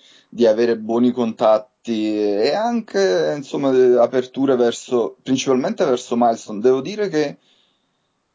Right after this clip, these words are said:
ecco, ora che mi ci fai pensare, non so se è, eh, perché per un legame,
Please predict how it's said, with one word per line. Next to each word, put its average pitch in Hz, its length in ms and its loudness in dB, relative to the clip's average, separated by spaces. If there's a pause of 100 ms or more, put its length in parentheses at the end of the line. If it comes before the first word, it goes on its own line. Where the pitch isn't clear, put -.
ecco, 139 260 2
ora 202 120 0
che 196 80 -4
mi 180 120 -8
ci 151 120 -12
fai 127 140 -2
pensare, 120 460 -2
non 143 180 -10
so 143 220 -4
se 123 640 -2
è, - 80 -10
eh, 104 360 0 (300)
perché 117 920 -4
per 127 160 0
un 127 160 2
legame, 143 1000 -2